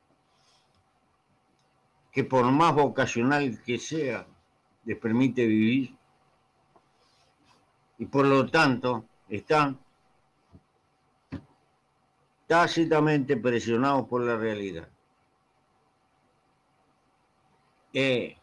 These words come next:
una cosa es lo que debería ser y otra cosa es lo que es.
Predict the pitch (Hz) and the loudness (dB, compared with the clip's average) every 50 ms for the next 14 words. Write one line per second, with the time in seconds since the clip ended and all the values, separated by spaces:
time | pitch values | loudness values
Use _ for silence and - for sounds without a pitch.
0 | _ - 139 160 185 196 196 165 202 220 208 160 185 196 196 208 208 190 180 185 | _ -6 -2 0 2 2 2 4 4 4 4 6 4 4 4 6 6 6 6 6
1 | 180 156 160 175 170 170 165 165 175 180 196 214 220 202 175 151 - 170 196 202 | 4 4 6 6 6 6 6 6 4 2 2 0 0 0 0 0 0 -2 -2 -2
2 | 185 175 165 170 165 135 156 156 151 135 180 175 156 - 160 151 143 139 143 139 | 0 0 0 0 0 0 0 -2 -2 0 -2 -2 -2 0 -2 -2 -2 -2 -2 -2
3 | 143 131 113 120 123 120 117 117 110 104 95 - - - - _ | -2 -2 -2 -4 -4 -4 -4 -4 -4 -6 -6 -10 -16 -20 -20 _